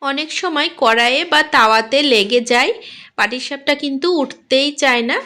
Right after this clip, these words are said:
তাছাড়া ভাজ করতে গেলেও ঠিকমতো ভাজ হয় না। আজকে আমি যেভাবে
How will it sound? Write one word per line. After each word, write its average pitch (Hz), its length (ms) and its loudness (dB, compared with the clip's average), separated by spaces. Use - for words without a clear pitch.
তাছাড়া 269 360 0
ভাজ 233 360 0
করতে 285 380 -4
গেলেও 277 280 0
ঠিকমতো 254 500 -6
ভাজ 208 380 0
হয় 196 260 -2
না। 190 120 -6
আজকে 247 360 -2
আমি 320 200 0
যেভাবে 277 520 0